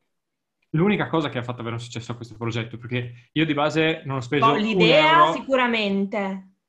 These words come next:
Speaker 2: l'idea
Speaker 1: Sì, sì, però
Speaker 2: è stata geniale alla fine.
Speaker 1: Sì, però comunque deve essere app-, deve essere apprezzata dalle persone. Io non è che
Speaker 2: Ok.
Speaker 1: son partito con l'idea, "Ho fatto la cosa giusta",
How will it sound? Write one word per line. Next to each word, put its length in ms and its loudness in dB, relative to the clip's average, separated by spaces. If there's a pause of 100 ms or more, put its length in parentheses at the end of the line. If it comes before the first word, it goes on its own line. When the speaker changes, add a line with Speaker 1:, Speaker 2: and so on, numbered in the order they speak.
(120)
Speaker 2:
l'idea 480 2
Speaker 1:
Sì, 80 6
sì, 80 2
però 200 2
Speaker 2:
è 80 0
stata 280 -2
geniale 760 0
alla 220 -6
fine. 520 -8 (560)
Speaker 1:
Sì, 320 -6
però 260 -2
comunque 340 -4
deve 160 -2
essere 260 -6
app-, 180 -10 (360)
deve 300 -4
essere 200 -4
apprezzata 400 -4
dalle 160 -4
persone. 420 -6
Io 120 2
non 120 -2
è 60 -2
che 80 -6
Speaker 2:
Ok. 60 -4
Speaker 1:
son 160 -8
partito 340 -8
con 100 -4
l'idea, 400 0
"Ho 60 -6
fatto 260 -6
la 80 -2
cosa 180 -6
giusta", 520 -6